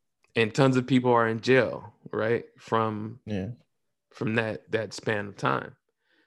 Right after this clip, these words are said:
Speaker 1: So,
Speaker 2: Mm-hmm, mm-hmm.
Speaker 1: but why is it the homeless? Like, why is there a homeless problem? Why is it a homeless problem now? I mean, clearly,
Speaker 2: Mm-hmm,
Speaker 1: when
Speaker 2: mm-hmm.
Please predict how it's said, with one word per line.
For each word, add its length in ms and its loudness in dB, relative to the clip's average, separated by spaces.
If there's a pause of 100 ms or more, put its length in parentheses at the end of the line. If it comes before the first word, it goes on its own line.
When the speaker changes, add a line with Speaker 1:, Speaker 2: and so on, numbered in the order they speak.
(120)
Speaker 1:
So, 560 0
Speaker 2:
Mm-hmm, 40 -6
mm-hmm. 240 -8 (840)
Speaker 1:
but 140 -6
why 260 -2
is 140 -2
it 120 -6
the 80 -6
homeless? 500 -4 (360)
Like, 160 -6
why 260 -4
is 100 -6
there 140 0
a 80 -4
homeless 500 -6 (140)
problem? 720 -2
Why 240 0
is 80 0
it 80 2
a 60 2
homeless 280 -4
problem 420 -10
now? 480 -18 (420)
I 40 -16
mean, 120 -6
clearly, 480 -2
Speaker 2:
Mm-hmm, 100 -4
Speaker 1:
when 100 -4
Speaker 2:
mm-hmm. 60 0